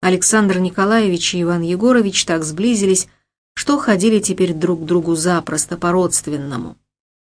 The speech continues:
В апреле тысяча восемьсот семьдесят третьего года Дубровский пишет Островскому: «Вчера я был у Забелина.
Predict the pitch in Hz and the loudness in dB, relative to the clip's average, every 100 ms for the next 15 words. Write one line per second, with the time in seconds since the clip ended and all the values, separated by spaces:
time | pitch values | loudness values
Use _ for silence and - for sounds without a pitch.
0 | - 185 226 247 254 226 226 214 196 - | -4 0 2 4 6 4 4 2 0 0
1 | 185 190 185 190 185 190 175 156 175 160 | 0 0 0 0 0 0 0 0 -2 -2
2 | 165 - 160 160 196 220 185 165 165 185 | -2 -2 -4 0 0 2 2 0 0 0
3 | 196 - 196 190 165 - 147 156 - 156 | 0 -2 -4 -2 -2 -2 -4 -6 -4 -4
4 | 147 - 160 156 - _ _ _ _ - | -4 -4 -6 -10 -12 _ _ _ _ -4
5 | - 294 339 294 233 285 262 196 160 160 | 2 4 6 6 4 4 4 2 4 4
6 | 147 143 151 175 | 2 0 -6 -8